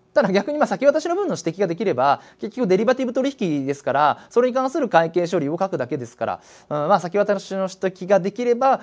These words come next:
会計処理もできるという流れになるんで、先渡しだけ書いて会計処理書けないっていうパターンはあまりないかもしれませんが、えー、ただ、まあ、そこのつながりがなかったと仮に考えたときに、まあ、先渡しとしてっていうところだけ書ければですね、えー、まあ、ここは、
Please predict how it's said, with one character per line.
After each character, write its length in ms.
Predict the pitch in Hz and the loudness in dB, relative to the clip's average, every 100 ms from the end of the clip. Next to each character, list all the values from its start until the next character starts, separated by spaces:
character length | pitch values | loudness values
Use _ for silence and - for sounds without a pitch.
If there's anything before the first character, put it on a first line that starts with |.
| - | -2
会 140 | 190 | -2
計 80 | 170 | 0
処 80 | 214 | -2
理 60 | |
も 100 | 254 | -2
で 140 | 135 131 | -2 -4
き 100 | 202 | -4
る 60 | |
と 80 | 151 | -4
い 20 | |
う 0 | |
流 80 | 127 113 170 | -6 -6 -6
れ 80 | |
に 80 | 143 | -2
な 80 | 139 | 0
る 80 | 151 | 0
ん 120 | 113 | -2
で、 220 | 120 131 - - | -4 -4 -4 -8
先 240 | 131 196 | -4 -2
渡 180 | 202 202 | -2 -2
し 80 | - | -4
だ 120 | 214 | -6
け 100 | 185 | -4
書 80 | 220 | -4
い 100 | 202 | -4
て 100 | 135 | -4
会 200 | - 143 | -6 -6
計 120 | 156 | -6
処 80 | 160 | -6
理 80 | 135 | -8
書 80 | 107 | -6
け 140 | 165 | -6
な 80 | 143 | -6
い 20 | |
っ 40 | |
て 160 | 113 - | -8 -8
い 40 | |
う 180 | 302 277 - - | -6 -6 -6 2
パ 80 | 254 | 4
タ 60 | |
ー 40 | 330 | 6
ン 20 | |
は 40 | |
あ 40 | 180 | 4
ま 80 | 226 | 2
り 40 | |
な 120 | 185 | 0
い 60 | - | -2
か 120 | 311 | -2
も 80 | 185 | -4
し 80 | 127 | -6
れ 80 | |
ま 140 | 117 104 | -8 -10
せ 100 | 98 | -14
ん 80 | - | -6
が、 240 | 127 131 - - - - | -2 -2 -4 -20 -20 -4
え 340 | 170 165 156 | 0 2 2
ー、 40 | 170 | 4
た 100 | 320 | 4
だ、 80 | 254 | 4
ま 60 | |
あ、 20 | |
そ 80 | 233 | 0
こ 80 | 269 | -2
の 80 | 277 | -2
つ 100 | 240 | 0
な 120 | 294 | 2
が 80 | 330 | 2
り 80 | 330 | 2
が 80 | |
な 100 | 311 | 2
か 100 | 330 | 2
っ 80 | 277 | 0
た 140 | - 156 | 0 -2
と 240 | 127 - - | -2 -4 -4
仮 180 | 196 | -4
に 80 | 247 | -2
考 140 | 240 240 277 | -2 -2 -4
え 40 | |
た 20 | |
と 160 | - 196 | -6 -10
き 100 | 202 | -8
に、 300 | 233 226 - _ | -6 -6 -8 _
ま 60 | 202 | -8
あ、 20 | |
先 180 | 208 208 | -6 -2
渡 220 | 254 247 | -2 -2
し 60 | 240 | -4
と 120 | 240 | -6
し 80 | 233 | -6
て 100 | 254 | -8
っ 40 | |
て 160 | 247 247 | -6 -8
い 20 | |
う 20 | |
と 80 | 240 | -6
こ 80 | 240 | -4
ろ 40 | 269 | -4
だ 100 | 269 | -4
け 120 | 240 | -6
書 120 | - | -12
け 180 | - 285 - _ | -4 -4 -4 _
れ 140 | 190 277 | -4 0
ば 100 | 185 | 0
で 60 | |
す 80 | 123 | -2
ね、 180 | 147 160 - _ | -8 -10 -12 _
え 400 | - 143 131 127 151 | -8 -4 -2 -2 0
ー、 20 | |
ま 80 | 233 | 0
あ、 20 | |
こ 80 | - | 0
こ 140 | 180 | 4
は、 300 | 170 165 - | 6 6 4